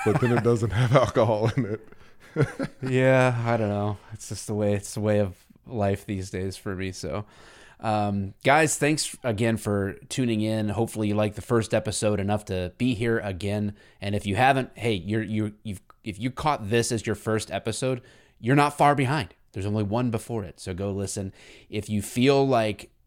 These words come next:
Speaker 2: we add value for you or your business, all we ask is that you give the show a rating, a review, a follow,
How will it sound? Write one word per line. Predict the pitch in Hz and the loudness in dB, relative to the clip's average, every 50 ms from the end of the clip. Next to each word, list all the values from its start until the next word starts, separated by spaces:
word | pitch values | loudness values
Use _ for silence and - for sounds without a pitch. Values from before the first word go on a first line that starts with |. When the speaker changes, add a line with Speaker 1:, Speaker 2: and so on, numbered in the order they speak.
| _ _ - | _ _ -14
Speaker 2:
we | - 98 104 101 98 - - _ | -8 -6 -4 -4 -4 -6 -10 _
add | - 110 123 143 156 156 156 147 | -2 0 2 2 2 2 0 -2
value | 131 104 95 123 110 110 110 110 110 95 85 80 78 78 - _ _ _ _ _ | -2 -2 2 2 4 4 4 2 2 0 -4 -8 -10 -14 -16 _ _ _ _ _
for | - - - 104 | -16 -10 -8 -6
you | 95 90 98 110 120 | -4 -2 0 0 0
or | 120 | 2
your | 117 113 107 104 | 0 0 0 -2
business, | 87 92 104 110 98 110 110 107 101 - - _ _ _ _ _ _ _ _ - | -2 -4 -4 -4 -4 -4 -4 -4 -6 -8 -12 _ _ _ _ _ _ _ _ 4
all | 107 123 135 143 | 6 8 8 8
we | 135 131 127 117 | 6 6 4 2
ask | 98 107 107 101 101 101 - - - | 2 0 0 0 0 -2 -4 -8 -10
is | - 101 95 87 | -10 -10 -8 -6
that | 95 98 90 87 - | -4 -4 -4 -4 -6
you | 92 92 90 85 87 - _ - | -6 -8 -8 -8 -10 -14 _ -6
give | - 110 113 113 110 98 | -2 0 0 2 0 0
the | 92 104 | -2 -4
show | 95 - - - 110 101 98 98 98 98 95 87 | -4 -4 -4 -4 -2 -2 -2 0 -2 -2 -4 -6
a | - 90 90 | -8 -8 -8
rating, | 85 92 101 107 110 104 107 104 101 | -6 -4 -2 -2 -2 -2 -2 -2 -2
a | 98 | -2
review, | 95 95 90 85 92 92 95 95 92 92 92 | -4 -4 -6 -6 -6 -4 -4 -2 -2 -4 -6
a | - 82 - | -6 -10 -14
follow, | - - 107 101 98 98 98 98 98 98 98 95 - | -6 -2 2 2 4 4 2 2 0 0 -2 -2 -4